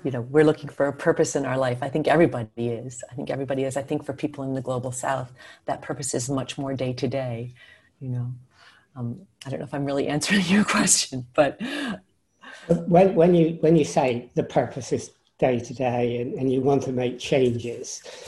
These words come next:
Speaker 2: um, when you get people together, whether leadership people or whatever, what in your mind is a successful outcome? Is it that they've just listened to each other?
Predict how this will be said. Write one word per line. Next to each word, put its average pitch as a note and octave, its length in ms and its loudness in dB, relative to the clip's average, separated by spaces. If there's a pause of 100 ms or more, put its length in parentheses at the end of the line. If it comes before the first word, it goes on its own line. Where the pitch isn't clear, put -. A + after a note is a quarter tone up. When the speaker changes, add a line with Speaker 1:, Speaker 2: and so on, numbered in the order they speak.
(160)
Speaker 2:
um, C#3+ 480 4
when F#3 220 6
you F#3+ 80 8
get C#3+ 220 0
people D#3 300 0
together, B2+ 480 2
whether A#2 280 -2 (100)
leadership B2+ 560 -2
people B2 400 -2
or B2 40 -4
whatever, B2 640 0 (480)
what F#3+ 280 6
in E3 160 6
your D#3+ 260 8
mind A#2+ 420 2
is A#2+ 160 -4
a B2 40 -10
successful C#3 640 -4
outcome? B2 480 -2
Is B2 120 0
it C#3 140 -8
that C#3 120 -6
they've B2 180 -4
just B2+ 260 -8
listened D#3 380 2
to F3 160 -4
each E3 200 -4
other? D#3+ 380 0